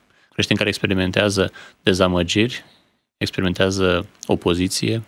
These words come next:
revoltă, poate o dezamăgire la adresa lui Dumnezeu, de ce să ne ferim de cuvinte? Și cred că e un punct zero în care putem să înțelegem faptul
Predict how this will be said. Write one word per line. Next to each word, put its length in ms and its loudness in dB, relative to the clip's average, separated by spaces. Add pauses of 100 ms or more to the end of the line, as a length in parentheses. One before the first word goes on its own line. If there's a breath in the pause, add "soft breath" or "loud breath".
(280)
revoltă, 760 0 (600 loud breath)
poate 260 0
o 440 2 (340)
dezamăgire 840 2
la 100 2
adresa 220 0
lui 100 4
Dumnezeu, 520 0 (440)
de 80 -4
ce 100 0
să 120 -2
ne 60 0
ferim 240 -2
de 80 2
cuvinte? 480 -2 (600)
Și 200 -8
cred 180 -2
că 120 0
e 60 2
un 140 0
punct 220 0
zero 180 2
în 60 -2
care 180 0
putem 360 -2
să 500 2 (360)
înțelegem 560 2
faptul 560 -2